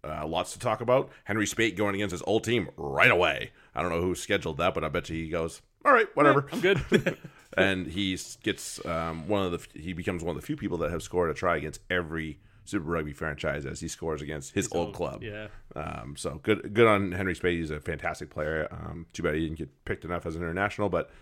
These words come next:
Speaker 1: he knows what the try line is.
Speaker 2: Mm-hmm.
Speaker 1: So good, good on him. Uh, like I said, twenty-seven twenty-four, Brumbies win. But it was, um, I was impressed with the young fly half.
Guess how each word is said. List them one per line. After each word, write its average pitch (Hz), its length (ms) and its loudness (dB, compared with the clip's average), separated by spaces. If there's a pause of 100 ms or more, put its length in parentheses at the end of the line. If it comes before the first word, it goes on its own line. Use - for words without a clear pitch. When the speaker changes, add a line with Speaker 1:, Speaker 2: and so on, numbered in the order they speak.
(320)
Speaker 1:
he 92 60 -8
knows 151 160 8
what 180 80 8
the 180 60 6
try 180 180 10
line 92 220 10
is. 87 220 0
Speaker 2:
Mm-hmm. 107 240 -12 (180)
Speaker 1:
So 73 360 0
good, 87 300 0
good 95 140 2
on 78 120 2
him. 80 200 -2 (400)
Uh, 80 240 -4 (260)
like 87 140 -10
I 80 40 -8
said, - 200 -6
twenty-seven 78 480 -4
twenty-four, 80 500 -2
Brumbies 85 380 0
win. 82 300 0 (380)
But 82 280 -2
it 95 140 0
was, 98 360 2
um, 90 500 2
I 101 80 2
was 151 120 2
impressed 143 320 0
with 117 100 -4
the 101 80 0
young 92 220 0
fly 82 240 4
half. 78 280 -4